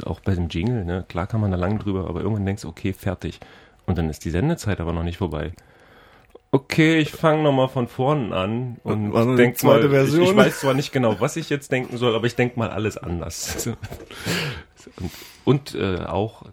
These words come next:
Speaker 1: da, also daran erinnere ich mich auch noch, was, äh, komplett schwierig ist, also wenn man produziert, ist ja mit Computer schon seit Jahren, ne? Also man sitzt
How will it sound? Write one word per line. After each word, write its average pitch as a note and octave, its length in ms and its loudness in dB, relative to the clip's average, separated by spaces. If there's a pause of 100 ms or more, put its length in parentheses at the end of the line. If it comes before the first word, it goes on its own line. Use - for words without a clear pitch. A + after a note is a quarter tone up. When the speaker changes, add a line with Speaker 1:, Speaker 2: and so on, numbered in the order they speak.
(220)
Speaker 1:
da, - 200 -6
also F#2+ 180 -4 (120)
daran G#2 260 0
erinnere G2+ 280 -2
ich - 120 -8
mich D#2+ 160 -6
auch F#2+ 200 -6
noch, G2 160 -8
was, F#2 220 -4
äh, F2+ 180 -6
komplett G#2+ 420 -4
schwierig A2+ 360 -4
ist, G2+ 160 -6
also F#2 200 -4
wenn G2 100 0
man F#2+ 160 0
produziert, G2+ 800 -4 (840)
ist F2+ 180 -2
ja B2 80 4
mit F#2+ 140 0
Computer F2+ 680 -4
schon D#2+ 380 -4
seit D#2+ 360 -6 (220)
Jahren, - 380 -2
ne? A#2 200 -4
Also F2 200 -4
man F2 180 -2
sitzt - 440 -8